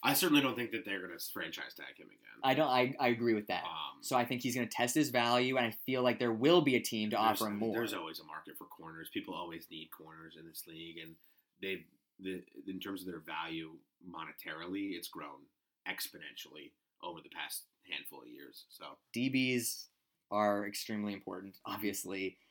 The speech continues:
Speaker 2: and
Speaker 1: Especially in a pass-happy league, you have to have one, good ones. You, anymore, you have to have two great corners to really make it anywhere.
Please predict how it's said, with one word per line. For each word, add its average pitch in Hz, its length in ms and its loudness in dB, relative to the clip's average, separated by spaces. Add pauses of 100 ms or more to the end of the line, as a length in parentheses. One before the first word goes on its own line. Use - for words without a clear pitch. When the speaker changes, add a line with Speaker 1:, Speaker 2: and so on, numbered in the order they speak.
(260)
Speaker 2:
and 95 520 -6 (500)
Speaker 1:
Especially 113 300 -4
in 95 60 -8
a - 40 -14
pass-happy 85 520 -6
league, 82 240 -10
you 85 180 -10
have 82 160 -12
to 80 60 -20
have 80 260 -18
one, 80 220 -20
good 85 180 -10
ones. 80 220 -18 (320)
You, 110 80 2 (760)
anymore, 143 440 8
you 120 120 6
have 110 280 2
to - 60 -10
have 98 240 -2
two 92 420 -2 (260)
great 92 500 -4 (240)
corners - 640 -10 (380)
to 98 120 -6
really 85 220 -8
make 73 240 -10
it - 100 -14
anywhere. 50 440 -14